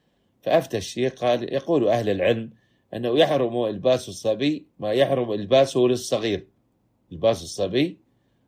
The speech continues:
ما يحرم إلباسه الكبير، وما كان فيه صور فإلباسه الكبير حرام، فيكون إلباسه الصغير حرامًا أيضًا"، وهو كذلك. والذي ينبغي للمسلمين أن يقاطعوا مثل هذه الثياب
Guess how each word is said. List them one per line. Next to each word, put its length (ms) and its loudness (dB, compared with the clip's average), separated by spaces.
ما 140 -2
يحرم 340 2
إلباسه 460 2
الكبير، 520 2
وما 200 -6
كان 320 4
فيه 140 -2
صور 420 4
فإلباسه 720 0
الكبير 580 -2
حرام، 440 2
فيكون 380 -2
إلباسه 520 2
الصغير 580 0
حرامًا 580 0
أيضًا"، 320 -8
وهو 300 0
كذلك. 560 0
والذي 340 -4
ينبغي 380 0
للمسلمين 500 -8
أن 140 -8
يقاطعوا 580 0
مثل 260 -6
هذه 220 -2
الثياب 500 -2